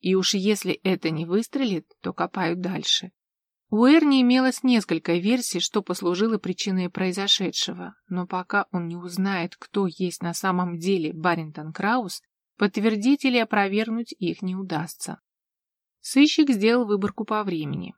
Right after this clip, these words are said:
Последние три года решил не просматривать. И по статусу,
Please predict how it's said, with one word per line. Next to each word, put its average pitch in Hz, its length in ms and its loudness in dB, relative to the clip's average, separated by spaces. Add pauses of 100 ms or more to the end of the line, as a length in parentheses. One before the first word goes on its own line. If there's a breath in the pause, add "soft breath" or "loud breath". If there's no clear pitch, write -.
(120)
Последние 196 540 2
три 202 120 0
года 202 220 2
решил 185 320 0
не 185 140 -2
просматривать. 185 840 -6 (320)
И 190 100 -4
по 262 160 0
статусу, - 640 -8